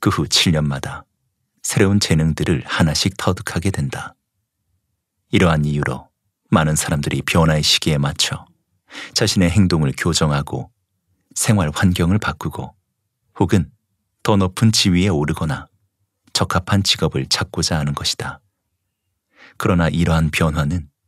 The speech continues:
상당 기간에 걸쳐 점진적으로 일어나기 때문에 정신이 깨어있지 않으면 변화의 시기를 놓치고 항상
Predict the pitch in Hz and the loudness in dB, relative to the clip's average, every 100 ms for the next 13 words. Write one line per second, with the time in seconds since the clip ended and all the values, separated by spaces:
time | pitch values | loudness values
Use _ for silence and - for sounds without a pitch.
0 | _ _ - - 120 110 107 95 98 95 | _ _ -8 2 4 4 2 2 0 0
1 | 87 82 - 71 - 85 82 85 - - | 0 -2 -4 -2 0 2 2 2 0 -4
2 | 76 69 80 78 71 78 - 80 71 65 | -2 0 0 0 -2 -4 -4 -4 -4 -6
3 | - _ _ _ _ _ _ _ - 95 | -12 _ _ _ _ _ _ _ 0 2
4 | 85 87 80 87 80 78 - 78 73 71 | 4 2 2 2 2 2 0 0 0 0
5 | 65 73 - _ _ _ - 98 87 85 | -2 -6 -16 _ _ _ -2 2 2 2
6 | - - 104 92 82 80 - - - - | 2 2 2 2 0 0 -2 -2 -8 -12
7 | _ _ _ _ _ - 87 - - | _ _ _ _ _ 0 0 0 -6